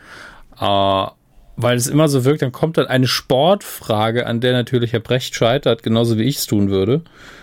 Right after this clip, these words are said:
Ähm, und dann sitzt Elton neben einem Herrn, den ich nicht identifizieren konnte, hinten drin und sagt, "Das kann doch nicht sein, dass du das nicht weißt." Und ich denke, "Ja, du bist an anderen Fragen gescheitert, mein Freund."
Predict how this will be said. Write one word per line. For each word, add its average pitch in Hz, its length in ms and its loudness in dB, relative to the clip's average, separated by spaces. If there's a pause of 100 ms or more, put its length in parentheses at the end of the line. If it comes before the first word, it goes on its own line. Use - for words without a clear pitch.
(220)
Ähm, 110 360 2
und 123 200 2
dann 117 120 2
sitzt 135 340 -4
Elton 147 380 0
neben 135 300 4
einem 113 220 4
Herrn, 123 200 2
den 127 100 4
ich 120 100 2
nicht 120 140 0
identifizieren 120 640 0
konnte, 131 240 2
hinten 131 220 2
drin 135 100 4
und 131 60 2
sagt, 131 180 2
"Das - 60 -12
kann 156 180 2
doch 160 120 4
nicht 156 160 0
sein, 143 320 2
dass 143 120 -2
du 147 60 0
das 139 240 0
nicht 135 160 0
weißt." 131 360 2
Und 117 60 -2
ich 113 60 -8
denke, 113 180 -4
"Ja, 113 60 -2 (640)
du 131 100 0
bist 131 180 2
an 127 100 2
anderen 131 240 4
Fragen 117 320 0
gescheitert, 117 440 2
mein 107 140 2
Freund." - 420 -4